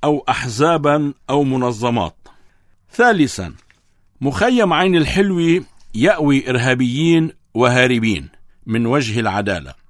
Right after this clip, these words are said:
ويجدون في المخيم بيئات حاضنة لتواريهم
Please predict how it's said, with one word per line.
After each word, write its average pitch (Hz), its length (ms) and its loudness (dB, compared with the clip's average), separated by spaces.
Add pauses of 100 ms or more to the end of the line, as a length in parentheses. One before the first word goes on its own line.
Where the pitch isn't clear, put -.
(300)
ويجدون 151 1000 2 (180)
في - 160 0
المخيم 160 840 2 (260)
بيئات 131 880 0
حاضنة 156 680 2 (400)
لتواريهم 151 1000 4